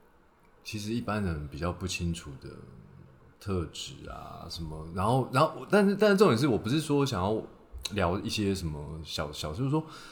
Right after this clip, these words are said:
这些特质是不是其实是形塑现在我们看到的 Verse 的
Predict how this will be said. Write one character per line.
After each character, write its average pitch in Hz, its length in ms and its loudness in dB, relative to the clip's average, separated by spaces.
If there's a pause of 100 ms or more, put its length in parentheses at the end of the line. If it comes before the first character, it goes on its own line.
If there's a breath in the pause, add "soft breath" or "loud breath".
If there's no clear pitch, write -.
这 185 120 8
些 185 60 10
特 185 200 6
质 104 160 2
是 117 120 2
不 117 60 2
是 117 160 4
其 90 160 0
实 87 160 2
是 101 160 -2
形 87 400 2
塑 92 400 0 (300 soft breath)
现 131 200 4
在 127 120 4
我 98 60 2
们 80 120 0
看 98 160 -2
到 92 160 2
的 76 220 -4
Verse 92 360 0
的 73 160 -6